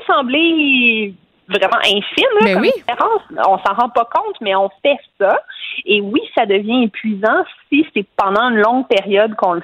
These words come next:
Speaker 1: fait. Donc ça, c'est une des raisons. C'est comme, c'est comme chanter versus parler, euh, normalement à quelqu'un juste à côté de toi. Chanter, ça va être plus fatigant. Euh, donc ça, c'est une raison. L'autre raison,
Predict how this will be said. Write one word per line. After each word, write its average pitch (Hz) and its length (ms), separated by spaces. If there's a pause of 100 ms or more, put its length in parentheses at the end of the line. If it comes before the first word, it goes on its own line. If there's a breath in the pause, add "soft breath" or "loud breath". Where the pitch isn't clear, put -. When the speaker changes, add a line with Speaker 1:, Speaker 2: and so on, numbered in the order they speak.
(140)
Speaker 1:
fait. 226 220 (420 loud breath)
Donc 185 140
ça, 349 160
c'est - 140 (100)
une 302 120
des 247 120
raisons. 185 560 (380 loud breath)
C'est - 80
comme, 349 220 (100)
c'est 254 80
comme 302 160 (180)
chanter 269 480
versus 220 500
parler, 220 640
euh, 165 280
normalement 175 540
à 214 60
quelqu'un 196 300
juste 202 140
à 185 60
côté 170 220
de - 60
toi. - 140 (140)
Chanter, 190 340
ça 208 60
va 165 60
être 170 140
plus 240 180
fatigant. - 560 (800 loud breath)
Euh, 170 460
donc 190 140
ça, 320 100
c'est 294 60
une 233 80
raison. 214 340
L'autre 220 440
raison, 202 520